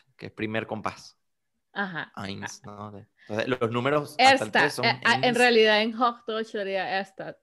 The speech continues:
Speaker 2: Erster
Speaker 1: Es, ahí.
Speaker 2: Track, Track, Erster Track.
Speaker 1: Track. Bueno, a-, a-, los números hasta el tres, me sé hasta el tres, es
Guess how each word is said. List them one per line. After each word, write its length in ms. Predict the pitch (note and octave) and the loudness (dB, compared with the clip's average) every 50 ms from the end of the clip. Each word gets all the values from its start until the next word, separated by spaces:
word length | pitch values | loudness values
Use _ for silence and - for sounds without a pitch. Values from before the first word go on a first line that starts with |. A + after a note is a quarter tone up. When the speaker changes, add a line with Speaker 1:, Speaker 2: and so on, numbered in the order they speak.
| _ _ _ | _ _ _
Speaker 2:
Erster 560 | - G3 G#3 G3+ - _ - E3 D3+ E3 F#3 F#3 - | -2 -2 -2 -4 -6 _ -6 -6 -6 -6 -8 -10 -12
Speaker 1:
Es, 240 | G2 G#2 G2+ - - _ _ _ _ - - _ _ - - | -12 -12 -12 -14 -20 _ _ _ _ -20 -20 _ _ -16 -12
ahí. 140 | F2 F#2 - | -10 -8 -4
Speaker 2:
Track, 300 | - G3 F3+ F3+ - - - | -2 -2 -2 -4 -6 -8 -6
Track, 440 | - A3 G3 F#3 F3 - - - _ _ | -2 0 0 0 -2 -4 -12 -16 _ _
Erster 320 | - F#3 G3+ G3 - E3+ D3 | -6 -6 -6 -4 -6 -8 -8
Track. 360 | - - - - - - - _ _ _ | -8 -10 -14 -14 -14 -16 -20 _ _ _
Speaker 1:
Track. 260 | - G#2 - - - _ _ _ _ _ _ _ | -14 -14 -14 -16 -20 _ _ _ _ _ _ _
Bueno, 220 | - G#2 G2+ G#2 G#2 | -8 -6 -4 -4 -2
a-, 280 | - - G#2+ G#2 G2 | -2 0 0 2 2
a-, 160 | G#2+ G#2+ G#2+ | 2 2 2
los 120 | A2 A2 G#2+ | 0 0 0
números 280 | A2+ A#2+ C3+ D3 D3+ D3 | 0 0 2 2 2 2
hasta 140 | C3 - B2 | 0 -2 -2
el 80 | A2 | -2
tres, 320 | - B2 A#2+ B2 C#3+ - A#2+ | 0 2 2 2 2 0 -2
me 140 | A2+ G#2+ G2 | -4 -4 -4
sé 80 | - | -4
hasta 160 | G2+ G2 - A2+ | -4 -4 -4 -4
el 60 | - | -4
tres, 340 | - A2+ A2 C#3+ D#3 - - _ _ _ _ _ _ | -2 -4 -4 -4 -6 -12 -20 _ _ _ _ _ _
es 340 | - G#2 G#2 G#2+ G#2+ - - | -10 -8 -8 -8 -8 -12 -16